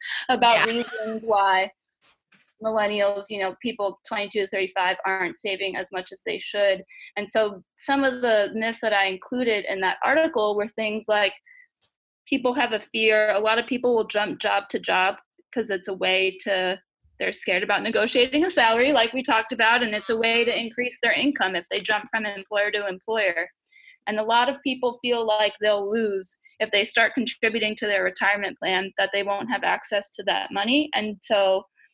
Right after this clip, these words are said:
Speaker 1: that's not, it could be true, but that's not necessarily true. And it's something to check when you're accepting a new position with a new employer,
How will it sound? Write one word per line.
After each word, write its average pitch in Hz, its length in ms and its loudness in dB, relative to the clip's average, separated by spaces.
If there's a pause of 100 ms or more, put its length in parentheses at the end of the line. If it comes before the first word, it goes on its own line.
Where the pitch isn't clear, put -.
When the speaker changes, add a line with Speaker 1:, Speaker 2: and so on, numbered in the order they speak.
(120)
Speaker 1:
that's 254 280 0
not, 262 400 4
it 254 100 -2
could 311 160 2
be 320 140 2
true, 277 320 0 (100)
but 247 100 -2
that's 220 220 0
not 254 140 0
necessarily 233 640 0
true. 240 240 -2
And - 120 -2
it's - 180 -4
something 269 420 2
to 247 100 -10
check 247 240 2 (540)
when 233 200 2
you're 226 480 4 (100)
accepting 240 600 0
a 202 60 -2
new 185 160 -4
position 180 500 -2
with 185 160 -6
a 190 60 -8
new 190 160 -4
employer, 190 600 2